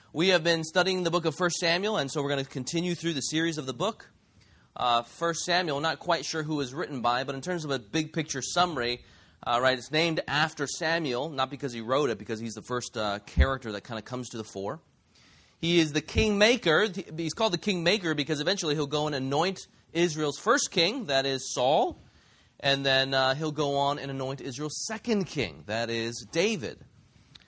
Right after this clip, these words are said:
And, uh, really, First Samuel is really about the passing of the torch. The old guard goes, and then, uh, God's appointed king comes to the fore in David.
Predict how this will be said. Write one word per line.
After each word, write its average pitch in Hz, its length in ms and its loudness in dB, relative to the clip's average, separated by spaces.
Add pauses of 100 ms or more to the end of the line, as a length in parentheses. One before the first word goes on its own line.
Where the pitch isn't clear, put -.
(220)
And, 110 340 -2
uh, 110 200 2
really, 170 540 4
First 160 300 -2
Samuel 170 380 2
is 131 100 -8
really 180 280 4
about 135 220 6
the 123 80 -6
passing 160 640 0
of 131 140 -4
the 131 40 -6
torch. 120 440 -4 (100)
The 131 100 -4
old 139 280 2
guard 131 380 4 (120)
goes, 110 600 0 (400)
and 113 200 -6
then, 107 240 -2
uh, 101 380 0 (100)
God's 113 400 2
appointed 110 520 -8
king 107 360 -6
comes 101 380 -8
to 104 100 -14
the 92 80 -10
fore 98 420 -6
in 95 260 -8
David. 85 500 -8